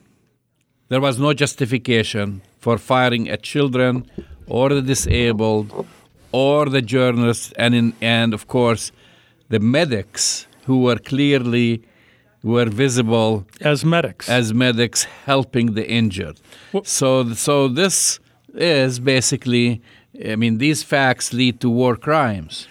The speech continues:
Speaker 2: Well, it, I, as I said, the facts are indisputable. The facts are children are murdered, journalists are murdered,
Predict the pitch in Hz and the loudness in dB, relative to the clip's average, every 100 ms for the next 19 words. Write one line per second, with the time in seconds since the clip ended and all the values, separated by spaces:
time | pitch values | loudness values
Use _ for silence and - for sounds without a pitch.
0 | - _ - 180 190 185 190 _ 170 185 | -20 _ -4 0 0 0 -2 _ -4 -2
1 | 175 165 165 - 165 110 - _ _ _ | 0 0 0 0 -2 -2 -12 _ _ _
2 | - 160 - 190 196 - 180 170 165 156 | -8 -4 0 0 0 0 -2 0 -2 -2
3 | - - 156 147 117 98 - _ _ _ | -6 -4 -2 -2 -4 -16 -20 _ _ _
4 | _ 143 - 160 180 - 170 139 139 135 | _ -10 -2 0 0 -2 0 2 0 -2
5 | 143 _ _ _ _ _ - - 165 156 | -8 _ _ _ _ _ -12 -2 0 0
6 | 165 175 165 135 131 143 156 - _ _ | 2 2 2 0 -2 -4 -6 -20 _ _
7 | - 120 151 160 170 160 175 160 143 135 | -14 -2 2 2 2 0 0 2 0 0
8 | 139 | -2